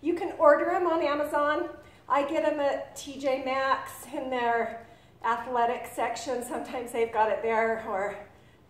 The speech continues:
um, you can find 'em, I'm sure, at any athletic store. And then here's one thing that you can try after you get it. I've always had a hard time with that little muffin top, and I turned fifty-two years old just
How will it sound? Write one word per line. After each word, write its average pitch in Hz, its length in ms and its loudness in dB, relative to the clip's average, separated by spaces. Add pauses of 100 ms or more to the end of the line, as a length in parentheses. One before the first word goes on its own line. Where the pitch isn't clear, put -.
(100)
um, 233 380 -4
you 269 80 -10
can 339 160 -6
find 285 260 2
'em, 285 220 0 (460)
I'm 262 140 -2
sure, 247 440 -4 (240)
at 226 260 -4
any 247 480 -2 (480)
athletic 214 560 -2
store. - 440 -6 (800)
And 262 160 0
then 277 220 4
here's 330 480 -2
one 294 240 0
thing 294 400 -2 (300)
that 220 280 0
you 262 80 -10
can 247 160 -8
try 233 300 2
after 247 360 4
you 247 60 -4
get 233 180 -4
it. 269 140 2 (240)
I've 262 160 0
always 311 300 8
had 277 180 2
a 214 60 0
hard - 240 -2
time 277 260 0
with 277 160 -4
that 240 220 2
little 247 200 -2
muffin 285 360 -2
top, - 500 2 (300)
and 220 340 -2 (100)
I 214 300 2 (240)
turned 226 300 -4
fifty-two 233 540 -10
years 214 260 -8
old 330 360 -2
just - 360 -12